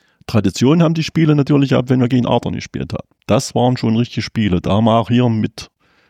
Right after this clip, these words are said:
sechshundert, siebenhundert, achthundert Zuschauern gerechnet. Das waren richtig schöne Spiele. Ja,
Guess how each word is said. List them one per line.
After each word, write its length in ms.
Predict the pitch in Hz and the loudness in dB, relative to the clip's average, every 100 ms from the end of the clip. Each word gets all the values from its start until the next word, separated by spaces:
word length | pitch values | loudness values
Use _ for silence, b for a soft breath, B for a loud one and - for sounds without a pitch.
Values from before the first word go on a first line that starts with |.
| _ | _
sechshundert, 560 | - 117 - 131 113 - | -2 -2 0 2 2 2
siebenhundert, 420 | 127 117 107 - | 0 2 0 0
achthundert 440 | 104 - 117 107 | -8 -2 -2 0
Zuschauern 480 | 139 139 117 113 110 | 0 -2 0 0 0
gerechnet. 400 | 101 110 110 104 | 2 0 0 -4
Das 240 | 104 92 - | -4 -6 -4
waren 260 | 101 110 | 0 0
richtig 360 | 107 117 117 - | 0 -4 -6 -6
schöne 260 | - 107 | -2 -2
Spiele. 460 | 104 - - - 101 _ b b b b b | -4 -6 -8 -8 -12 _ b b b b b
Ja, 340 | 95 107 120 | 0 2 2